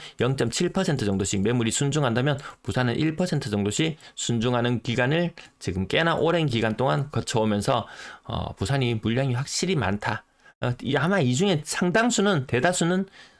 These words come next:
어, 아까 뭐 뱀의 꼬리라고 불릴 만한 이,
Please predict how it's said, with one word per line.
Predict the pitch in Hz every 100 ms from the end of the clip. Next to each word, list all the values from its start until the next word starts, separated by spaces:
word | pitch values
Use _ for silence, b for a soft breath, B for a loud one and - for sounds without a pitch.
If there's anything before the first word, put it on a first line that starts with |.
| B B
어, | - 95 90 73 - - - _ _ _ _ _ _ _ _
아까 | - - 110
뭐 | 98 101
뱀의 | - 110 135 151 147
꼬리라고 | 165 190 123 107 101
불릴 | 95 104 110
만한 | 104 98 113 120
이, | 104 98